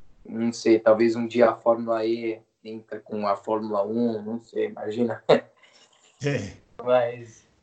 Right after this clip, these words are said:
Speaker 1: é, essa resposta, eu não sei como responder pra essa pergunta.
Speaker 2: Mas você já foi em alguma corrida da Fórmula E? Gosta do, do, do, da
Speaker 1: Nunca
Speaker 2: categoria?
Speaker 1: fui, nunca fui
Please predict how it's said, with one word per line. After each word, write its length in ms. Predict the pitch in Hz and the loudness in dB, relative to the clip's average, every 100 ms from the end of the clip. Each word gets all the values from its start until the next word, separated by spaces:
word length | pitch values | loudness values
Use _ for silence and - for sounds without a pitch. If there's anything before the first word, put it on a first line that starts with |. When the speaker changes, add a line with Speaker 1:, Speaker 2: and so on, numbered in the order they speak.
| _ - | _ -14
Speaker 1:
é, 260 | 113 113 | -8 -8
essa 200 | 117 - | -8 -6
resposta, 480 | 120 117 - 120 - | -6 -6 -8 -8 -6
eu 80 | 135 | -6
não 80 | 135 | -6
sei 180 | - 117 | -6 -8
como 220 | 117 110 | -8 -10
responder 460 | 110 - 110 107 104 | -12 -14 -10 -10 -8
pra 180 | 107 107 - | -4 -4 -6
essa 220 | - - | -16 -16
pergunta. 500 | - 117 104 101 - _ _ _ _ _ - | -10 -8 -8 -10 -16 _ _ _ _ _ 0
Speaker 2:
Mas 120 | 160 170 | 2 2
você 180 | 160 180 | 0 2
já 180 | 185 | 2
foi 220 | 156 165 156 | 2 2 2
em 60 | |
alguma 320 | 139 127 127 | 2 2 0
corrida 280 | - 113 120 | -2 2 4
da 100 | 110 | 4
Fórmula 420 | 104 113 113 101 117 | 2 0 0 2 4
E? 140 | 139 | 4
Gosta 560 | 123 120 151 143 - 113 | 6 6 8 6 2 -2
do, 180 | 107 | 0
do, 260 | 104 98 92 | -2 -4 -6
do, 360 | 95 92 95 - | -10 -14 -14 -6
da 120 | 110 123 | -4 8
Speaker 1:
Nunca 320 | 180 214 208 | 8 10 8
Speaker 2:
categoria? 400 | 208 135 151 147 | 8 8 4 2
Speaker 1:
fui, 240 | 139 - - _ _ - | -6 -10 -16 _ _ -14
nunca 320 | 156 180 185 | -8 2 2
fui 380 | - 147 123 | 2 -8 -10